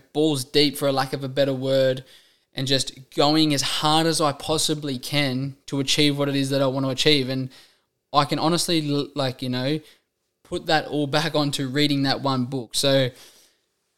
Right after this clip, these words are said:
I, I'm forever grateful for David Goggins. I know that sounds weird, but I'm forever grateful that, for that book, because it's literally shaped me into who,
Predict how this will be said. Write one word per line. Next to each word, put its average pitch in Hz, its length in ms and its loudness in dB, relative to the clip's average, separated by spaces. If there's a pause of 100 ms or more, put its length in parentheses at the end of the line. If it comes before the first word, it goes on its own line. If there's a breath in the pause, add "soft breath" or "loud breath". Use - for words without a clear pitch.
(680)
I, 139 140 -4 (100)
I'm 151 580 2
forever 151 340 4
grateful 139 720 2 (220)
for 135 200 -4
David 139 300 8
Goggins. 151 300 8
I 139 40 0
know 143 100 2
that 135 160 0
sounds 143 240 0
weird, 147 280 2
but 135 100 0
I'm 131 60 -2
forever 151 320 2
grateful 139 320 0
that, - 220 -4
for - 100 -14
that 127 260 -2
book, 143 240 -6
because 135 240 -6
it's 131 160 -4
literally 160 320 2
shaped 139 360 2
me 135 200 -2
into 135 220 -2
who, 131 400 -2